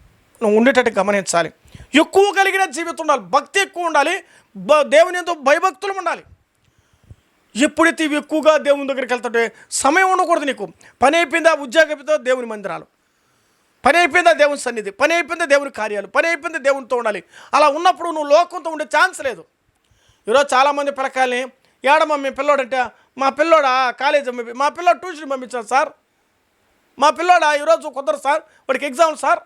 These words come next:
మంచిదే, చదివినాడు, పాస్ అయినాడు, కానీ జీవితంలో ఏమైంది తెచ్చుకోలేదా? తల్లిదండ్రులకి అవమానం తెచ్చిన బిడ్డలు తయారైపోయినారు.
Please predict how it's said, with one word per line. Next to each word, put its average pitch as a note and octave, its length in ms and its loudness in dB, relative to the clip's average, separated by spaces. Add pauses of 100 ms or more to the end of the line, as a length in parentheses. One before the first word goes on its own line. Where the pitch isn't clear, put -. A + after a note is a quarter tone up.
(1300)
మంచిదే, A#3+ 540 0 (320)
చదివినాడు, B3+ 440 2
పాస్ A#3 400 0
అయినాడు, A#3+ 320 -2 (560)
కానీ G#3+ 140 0
జీవితంలో A#3 720 0
ఏమైంది A3+ 300 2
తెచ్చుకోలేదా? G#3 480 -4 (520)
తల్లిదండ్రులకి A#3 480 2
అవమానం A3 340 0
తెచ్చిన F#3+ 280 -6
బిడ్డలు E3+ 200 -4
తయారైపోయినారు. D3 560 -10